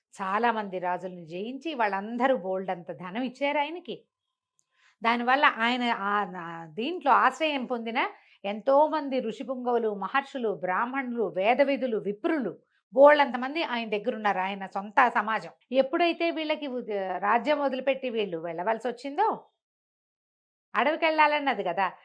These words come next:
అక్కడ మహారాజు లేకుండా అక్కడ ఉండలేము ఇంద్రప్రస్థంలో అని ఆయన వెనకాల పడి ఈ జనం అంతా వచ్చారు.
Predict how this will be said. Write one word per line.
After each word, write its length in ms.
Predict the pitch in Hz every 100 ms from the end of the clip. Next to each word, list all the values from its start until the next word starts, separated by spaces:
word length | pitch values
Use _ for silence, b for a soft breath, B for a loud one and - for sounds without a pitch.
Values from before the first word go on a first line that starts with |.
| B -
అక్కడ 200 | 254 302
మహారాజు 520 | 247 277 320 320 320
లేకుండా 420 | 294 285 294 285
అక్కడ 200 | 269 262
ఉండలేము 480 | 190 180 220 269 254
ఇంద్రప్రస్థంలో 720 | 214 226 240 247 - 240 254
అని 180 | 302 370
ఆయన 300 | 240 247 247
వెనకాల 400 | 254 285 320 302
పడి 160 | 302
ఈ 80 | 320
జనం 240 | 247 247 269
అంతా 280 | 247 269
వచ్చారు. 380 | 277 - 220 -